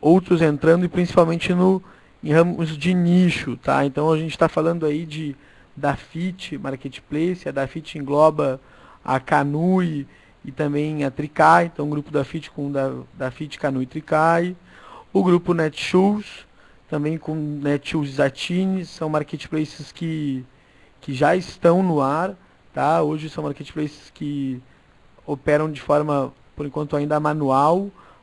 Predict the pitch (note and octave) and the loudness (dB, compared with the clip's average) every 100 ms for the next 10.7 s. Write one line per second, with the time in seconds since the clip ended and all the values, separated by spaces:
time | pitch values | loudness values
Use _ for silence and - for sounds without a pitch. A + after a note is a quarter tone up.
0 | _ C3+ C#3 - C#3+ D3+ D3 D3+ C#3 C#3+ | _ -2 -2 -4 -6 -2 -2 0 0 0
1 | D3 C#3 C3+ C3 B2 - C3+ B2+ C#3 D3+ | 0 -2 -2 -4 -6 -8 -10 -6 0 0
2 | - D#3 D3+ E3+ E3 - D#3+ D#3 C#3+ D3+ | 0 -2 0 -2 -8 -10 -10 -8 -4 0
3 | C#3 C3+ C#3 - C#3+ D3 - C3+ C3 C3+ | 0 0 -6 -4 -2 -2 -2 -2 -2 -6
4 | - F3 - D#3+ E3+ F3 - - - - | -10 -14 -2 0 2 -2 -6 -20 -20 -20
5 | - - D3+ - E3+ D#3+ D#3+ D#3+ D3 E3+ | -14 0 0 0 -2 -4 -6 -6 -6 -8
6 | D3+ E3+ E3+ E3+ E3 - C3+ C3+ - - | -4 -2 0 0 -2 -6 -12 -14 -20 -20
7 | _ C3+ D3 D#3 - F3 F3+ D#3 D#3+ - | _ 2 2 2 -2 -2 -2 -2 -4 -2
8 | D#3+ - D#3 D#3+ C3 B2 C#3+ D3 D3 - | -4 -2 -2 -2 -4 0 2 2 0 -6
9 | - D#3+ D#3+ D3+ D#3+ - - - - _ | -4 -2 0 -2 -2 -8 -20 -20 -20 _
10 | - D3 D#3+ D#3 C#3+ C3+ | -8 -4 0 2 2 0